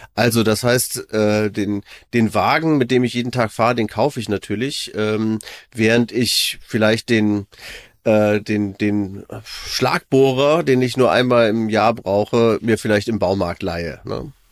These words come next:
Du nutzt das wahrscheinlich häufiger, aber egal. Ähm, nach dieser Logik handeln wir überhaupt nicht im Wohnungsmarkt. <laughs> Und das ist vielleicht auch, ähm, spannend. Und das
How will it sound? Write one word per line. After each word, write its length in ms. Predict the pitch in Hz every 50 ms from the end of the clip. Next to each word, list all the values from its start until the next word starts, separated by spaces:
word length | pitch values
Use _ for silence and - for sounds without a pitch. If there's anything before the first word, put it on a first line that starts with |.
| _ _ _ _ _
Du 160 | - 113 104
nutzt 280 | 101 98 101 - - -
das 180 | 98 90 - -
wahrscheinlich 380 | 90 - - 82 82 78 -
häufiger, 420 | 87 85 87 - - 87 85 - -
aber 140 | 113 117 - - - - - -
egal. 500 | - 151 147 113 117 107 104 98 92 90 -
Ähm, 440 | - 123 117 110 107 110 110 104 - - _ _ - 123 107 -
nach 160 | - 131 123
dieser 240 | - 143 147 190 185
Logik 420 | 131 120 131 151 160 165 147 127
handeln 320 | 127 139 147 151 156 147 127
wir 80 | 120
überhaupt 340 | 113 110 110 110 113 110 -
nicht 120 | - 107 117
im 140 | 113 98
Wohnungsmarkt. 840 | 95 104 123 135 107 - - 95 90 87 95 113 - - - - - - 101 - -
<laughs> 140 | - - -
Und 360 | 135 123 - - - - - - - - - -
das 140 | - 123 123
ist 60 | -
vielleicht 260 | - 147 131 120 - -
auch, 240 | 127 120 - - - -
ähm, 340 | 101 101 101 101 101 - - _ _ -
spannend. 640 | - - - 92 107 117 131 139 139 - - - - - - - - - - - - - - _ _
Und 120 | - 131 -
das 220 | 127 117 -